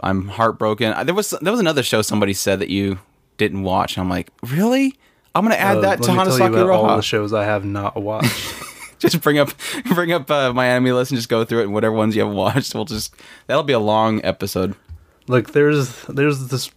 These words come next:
Speaker 2: this one from this, uh, you know, this previous year of anime that I'm afraid I might get stoned for,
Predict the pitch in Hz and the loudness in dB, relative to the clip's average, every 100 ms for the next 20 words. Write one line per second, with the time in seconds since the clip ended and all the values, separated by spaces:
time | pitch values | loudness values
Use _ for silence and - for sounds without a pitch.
0 | - _ _ - 127 - 117 135 127 110 | -20 _ _ -4 -2 0 0 2 0 0
1 | 117 107 104 101 - 107 104 101 107 101 | 0 0 0 -4 -2 0 0 0 -2 -4
2 | 104 107 - - - 117 107 107 - 104 | -6 -8 -12 -14 -4 -2 -2 -2 -4 -4
3 | 107 101 104 101 98 98 95 101 - - | -4 -2 -4 -4 -6 -6 -4 -4 -4 -8
4 | - - - _ _ _ _ _ _ _ | -20 -20 -20 _ _ _ _ _ _ _
5 | _ - - 123 123 120 117 - 127 120 | _ -8 0 2 2 0 -2 -2 0 2
6 | 107 107 107 - - - 117 120 120 143 | 2 0 -2 -6 -4 -2 0 0 -2 0
7 | 139 143 | -2 -2